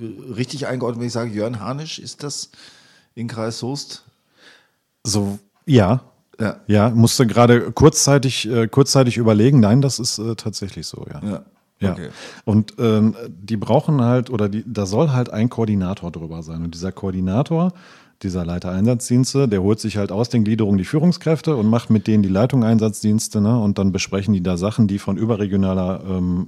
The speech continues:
Speaker 2: überregionaler Be-, Be-, Bezug sind, ne? Und genauso machen wir das auch, ne? Ähm, wir haben zwar auch autarke Themen, die wir halt bearbeiten, weil wir der Meinung sind, dass das Themen sind, um die wir uns kümmern sollten, ne? Wir kriegen
Speaker 1: Mhm.
Speaker 2: aber auch Eingaben aus den, aus den Untergliederungen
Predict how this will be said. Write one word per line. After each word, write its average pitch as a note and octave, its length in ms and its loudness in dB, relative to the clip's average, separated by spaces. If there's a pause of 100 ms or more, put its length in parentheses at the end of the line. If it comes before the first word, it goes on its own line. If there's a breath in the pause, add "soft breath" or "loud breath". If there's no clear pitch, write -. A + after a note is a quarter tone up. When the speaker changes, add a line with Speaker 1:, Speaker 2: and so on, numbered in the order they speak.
(140)
Speaker 2:
überregionaler F2+ 720 -4
Be-, D#2+ 120 -12 (160)
Be-, F2+ 600 -6
Bezug F2+ 340 -8
sind, D2+ 260 -8
ne? G#2 140 -2 (400 loud breath)
Und F#2+ 100 -4
genauso G2+ 340 2
machen A#2 280 4
wir A2 80 6
das A2 160 2
auch, G#2+ 280 2
ne? F#2 200 -2 (560 loud breath)
Ähm, F#2+ 280 2
wir F#2+ 140 2
haben A#2 80 6
zwar A2 200 2
auch G#2+ 180 2
autarke G#2+ 480 0
Themen, D3 300 2
die A#2 120 2
wir A#2+ 160 4
halt A#2 200 4
bearbeiten, A2+ 720 2
weil G2+ 320 2
wir G2 440 0
der F#2 140 0
Meinung G2 280 2
sind, G#2+ 240 0
dass G2 160 -6
das F#2 140 -8
Themen G#2 300 0
sind, G2+ 200 -2
um G2 120 0
die F#2 180 -4
wir F2+ 60 -4
uns F2 200 -4
kümmern B2 300 -2
sollten, B2 400 -2
ne? A2+ 160 0
Wir F#2+ 80 -2
kriegen G#2+ 220 -6
Speaker 1:
Mhm. G#2+ 80 0
Speaker 2:
aber F2+ 160 -2
auch F2 180 -4
Eingaben A2 540 2
aus G#2 200 -2
den, G2 300 2
aus F#2 160 -6
den G2 100 -2
Untergliederungen A2 840 2